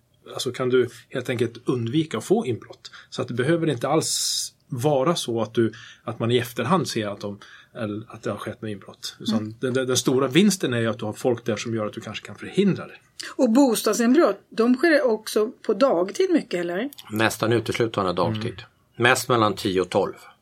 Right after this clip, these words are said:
Speaker 2: Det är jättekonstigt. Vi tror att de, att de sker på natten.
Speaker 3: Nej. Och sen sen höst, då, då kommer de ju på eftermiddagen istället när man kan utnyttja mörkret för folk inte använder timrar.
Speaker 2: Ah, okej.
Speaker 3: Men mellan tio och tolv är den mest frekventa tiden.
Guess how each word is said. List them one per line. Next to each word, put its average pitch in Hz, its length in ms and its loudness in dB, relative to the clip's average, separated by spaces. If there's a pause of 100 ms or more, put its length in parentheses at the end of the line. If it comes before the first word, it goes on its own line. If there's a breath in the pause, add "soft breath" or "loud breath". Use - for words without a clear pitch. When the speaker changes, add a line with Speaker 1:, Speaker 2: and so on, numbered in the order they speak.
(160)
Speaker 2:
Det 220 60 2
är 262 60 6
jättekonstigt. 262 640 4
Vi - 100 -4
tror 294 120 8
att 277 100 4
de, 285 140 4
att 254 80 0
de 233 120 0
sker 226 120 0
på 226 120 0
natten. - 560 0
Speaker 3:
Nej. 135 460 8 (460 loud breath)
Och 139 140 2
sen 151 240 6
sen 123 360 4
höst, 113 320 4
då, 117 80 2
då 117 200 2
kommer 107 280 2
de 95 120 2
ju 95 60 2
på 101 120 0
eftermiddagen 98 500 0
istället 82 380 -4
när 90 80 0
man 85 160 -2
kan 87 140 -4
utnyttja 85 360 -4
mörkret 92 460 0
för 90 80 -6
folk 87 280 -2
inte 85 180 -2
använder 82 300 -2
timrar. 90 680 -2 (280)
Speaker 2:
Ah, 233 280 -2
okej. - 160 -6
Speaker 3:
Men 110 100 4
mellan 127 200 6
tio 156 280 4
och 151 80 0
tolv 104 280 6
är 90 60 4
den 85 120 0
mest 85 220 -2
frekventa - 480 -4
tiden. 58 340 -8